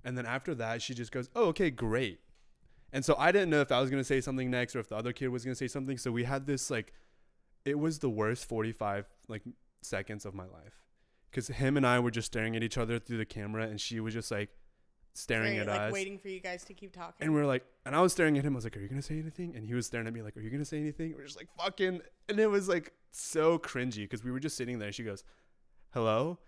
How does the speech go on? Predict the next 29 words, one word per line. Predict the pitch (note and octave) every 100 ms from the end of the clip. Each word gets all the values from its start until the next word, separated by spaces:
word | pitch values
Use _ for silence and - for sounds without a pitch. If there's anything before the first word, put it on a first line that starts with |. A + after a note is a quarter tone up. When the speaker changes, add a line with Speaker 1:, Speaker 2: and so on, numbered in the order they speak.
| - -
Speaker 1:
And | C#3
then | C#3 C#3
I |
think | C#3 D3
we | C3
all | A2
choked | C3 - A2+ G#2+
up | G2 G#2+ -
so | - A#2 A2+
hard. | G#2+ G#2 A2
Like, | A#2+ G2
I've | B2
never | D3+ C#3
choked | - A2+ A2+
on, | G#2+
like, | F#2+ -
camera | A2+ G#2+ A2
before | A#2+ C3 B2
or |
anything | A#2+ A#2+ C3
like | B2 B2+
that. | B2+ A2+
And | A#2
it |
was | A2 G#2
just, | A2 - - _ _ _ _ _ _ F#3 _ _ _ _ _ - _ -
it, | C#3+ -
it, |
Speaker 2:
It | C#3+